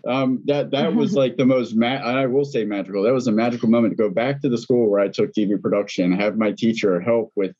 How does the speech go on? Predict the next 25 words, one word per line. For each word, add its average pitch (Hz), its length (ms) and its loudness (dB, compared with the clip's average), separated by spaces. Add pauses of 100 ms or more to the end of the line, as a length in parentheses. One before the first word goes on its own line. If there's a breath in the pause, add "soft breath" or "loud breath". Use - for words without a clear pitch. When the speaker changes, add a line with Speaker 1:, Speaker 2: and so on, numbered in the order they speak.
(100)
Speaker 1:
with 95 300 -2
organizing 104 680 0
extras 98 540 -2
for 92 180 -2
that 85 240 0
scene 90 500 2 (440 soft breath)
and, 101 520 0 (120)
and 92 280 2
have 95 360 -2
their, 101 240 2
like, 92 360 2 (220)
their 101 160 2
grace 101 640 -4 (220)
to 98 160 2
say, 101 160 -2
"Yes, 101 340 0
come 113 180 2
into 117 200 4
the 110 80 2
school 110 360 2
with 107 160 0
a 104 60 2
gun 101 480 2
and 98 180 2
shoot 113 300 0